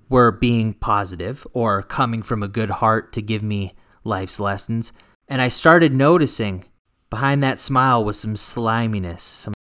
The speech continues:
Nickelodeon green slime that otherwise looked like a barrel of hearts before that. As we finished up the dinner,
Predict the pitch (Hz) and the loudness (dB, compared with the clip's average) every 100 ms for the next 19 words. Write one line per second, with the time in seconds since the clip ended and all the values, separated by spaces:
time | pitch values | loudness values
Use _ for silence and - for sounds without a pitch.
0 | _ _ _ 110 113 139 143 143 123 131 | _ _ _ -4 0 0 2 2 4 4
1 | 131 117 107 104 101 117 131 127 117 - | 2 0 -2 -2 -4 -2 -2 -2 -2 -2
2 | 117 113 117 107 98 82 - - _ - | -2 -2 -2 -2 -4 -8 -14 -20 _ -6
3 | - 131 123 113 113 110 107 95 - - | -2 -2 0 0 2 2 0 -4 -6 -8
4 | - - _ _ _ _ _ _ _ _ | -20 -20 _ _ _ _ _ _ _ _
5 | 113 113 113 110 107 104 107 98 95 113 | -8 -4 -2 -2 -4 -4 -2 -2 -2 -2
6 | 107 90 - - - 98 - 107 95 76 | -2 -4 -8 -10 -12 -12 -6 -6 -6 -10
7 | 85 _ - 170 170 - - 160 156 - | -14 _ -2 2 4 4 4 2 2 2
8 | 151 143 123 120 135 131 107 | 2 2 -2 0 0 0 -4